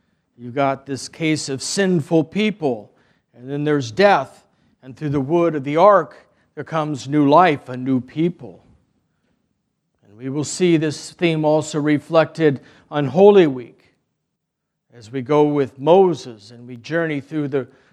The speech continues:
the, uh, on the way to, out to the desert, and we get to the Red Sea, and we hear about the Egyptians hot on the heels of the Israelites,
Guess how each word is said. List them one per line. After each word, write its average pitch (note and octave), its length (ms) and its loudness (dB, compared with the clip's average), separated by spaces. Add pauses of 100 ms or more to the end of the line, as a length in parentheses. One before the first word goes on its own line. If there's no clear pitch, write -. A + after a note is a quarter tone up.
(140)
the, C3+ 300 -10
uh, C3 160 -8
on D3+ 180 -6
the C#3+ 80 -2
way D#3 300 4
to, D#3 160 -8
out D3 200 0
to D3+ 80 -14
the C3+ 120 -4
desert, C#3 640 -2
and A#2+ 160 -14 (320)
we C3+ 140 -4
get D3+ 300 -2
to D#3+ 100 -16
the C#3+ 140 -4
Red D3+ 280 0
Sea, C3+ 640 -4 (540)
and A2+ 120 -20
we B2 80 -18
hear C#3 160 -6
about C3 280 -8
the C#3 80 -16
Egyptians C#3 680 -8
hot D3+ 260 -2
on C#3+ 80 -8
the C3+ 100 -12
heels D3 540 -2
of B2+ 100 -10
the B2+ 140 -6
Israelites, D3 720 0